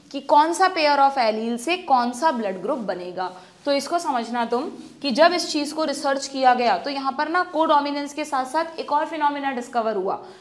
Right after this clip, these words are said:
जिसको कहते हैं मल्टीपल alienism। एनसीईआरटी से पढ़ लेंगे हम, पहले समझ लो। कोडोमिनेंस के साथ साथ तुम्हें एक और चीज़ समझनी है, multiple alienism। क्या देखा गया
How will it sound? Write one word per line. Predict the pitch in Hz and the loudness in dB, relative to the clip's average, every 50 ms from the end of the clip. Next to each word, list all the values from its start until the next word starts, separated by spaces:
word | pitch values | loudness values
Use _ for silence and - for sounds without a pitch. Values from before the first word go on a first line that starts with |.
| - - | -14 -10
जिसको | 233 247 - - 294 294 | -10 -8 -6 -4 -4 -2
कहते | 294 277 254 247 311 | 0 0 0 0 0
हैं | 320 | 0
मल्टीपल | 294 254 233 233 233 233 233 277 285 - 294 285 285 | 0 0 0 0 0 0 -2 -4 0 0 2 4 4
alienism। | 254 240 233 233 226 220 196 208 185 170 - - - | 4 4 4 2 2 0 0 -2 -6 -8 -10 -12 -10
एनसीईआरटी | 220 226 226 226 277 262 254 262 277 | -8 -8 -6 -2 0 0 0 0 -2
से | 247 302 | -4 -4
पढ़ | 294 302 - 240 | -2 -2 -2 -2
लेंगे | 247 269 277 277 285 | -2 -4 -4 -2 -2
हम, | 294 320 359 - | -4 -4 -4 -6
पहले | - 247 254 262 | -6 -6 -6 -4
समझ | 254 269 269 277 262 226 | -4 -2 0 0 0 -2
लो। | 220 196 180 - - - - - - - - - | -4 -6 -8 -8 -12 -20 -20 -20 -20 -20 -12 0
कोडोमिनेंस | - 285 311 320 302 285 269 269 277 269 269 269 269 - | 4 6 6 6 6 6 4 4 0 -2 -4 -6 -6 -6
के | 302 294 | -6 -4
साथ | 302 285 262 226 | -2 0 0 0
साथ | 226 - 277 277 320 330 - - - - - - | 0 2 4 4 4 4 0 -8 -16 -18 -10 -6
तुम्हें | 262 269 285 285 | -2 -2 0 0
एक | - 285 | 4 6
और | 294 302 311 | 6 6 6
चीज़ | 302 302 285 269 | 2 -2 -4 -4
समझनी | 302 262 240 226 233 240 240 254 | -2 -2 -2 -2 -2 -2 -2 -2
है, | 294 320 | 0 0
multiple | 302 254 233 233 247 247 269 311 302 311 311 294 | 0 0 0 0 0 0 -2 -2 0 0 2 2
alienism। | 269 247 240 240 220 214 190 208 175 170 - - - - - - - - | 0 0 0 0 -2 -2 -2 -4 -6 -8 -12 -18 -20 -20 -20 -20 -10 0
क्या | - 302 320 330 | 4 4 4 4
देखा | 330 302 - 277 294 269 | 4 0 4 4 4 6
गया | 247 269 277 320 | 6 6 4 4